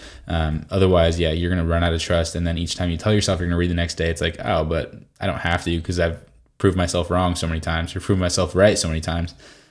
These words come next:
Um, so, yeah, trust yourself. Keep trying in your marriage.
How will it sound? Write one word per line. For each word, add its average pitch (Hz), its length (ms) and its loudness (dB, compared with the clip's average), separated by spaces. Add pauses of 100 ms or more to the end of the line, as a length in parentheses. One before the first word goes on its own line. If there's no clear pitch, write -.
(140)
Um, 78 560 -2 (720)
so, 95 280 4
yeah, 87 300 4 (420)
trust 110 260 6
yourself. 98 640 6 (840)
Keep 107 240 2
trying 95 340 4
in 92 100 2
your 90 100 2
marriage. 87 640 2